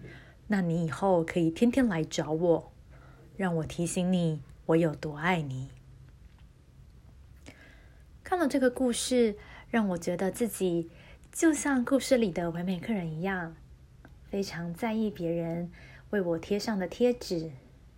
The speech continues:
同时呢，也一直疯狂拿着贴纸去贴在别人身上，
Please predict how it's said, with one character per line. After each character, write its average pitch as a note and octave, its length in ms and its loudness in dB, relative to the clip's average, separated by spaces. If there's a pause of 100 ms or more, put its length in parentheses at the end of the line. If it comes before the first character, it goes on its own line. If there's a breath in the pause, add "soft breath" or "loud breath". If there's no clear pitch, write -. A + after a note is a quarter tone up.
(920 loud breath)
同 C4 180 0
时 C#4 280 2
呢， D#4 360 -2 (160)
也 F#3 100 0
一 A#3 120 -2
直 - 260 -2
疯 C#4 240 2
狂 G3 260 -4
拿 E3+ 120 -6
着 G3 140 -2
贴 G#3 220 0
纸 E3+ 420 -2
去 - 140 -10
贴 F#3+ 160 -2
在 F3+ 120 -2
别 E3+ 200 0
人 D#3+ 160 -4
身 G#3 220 -6
上， G3+ 380 -6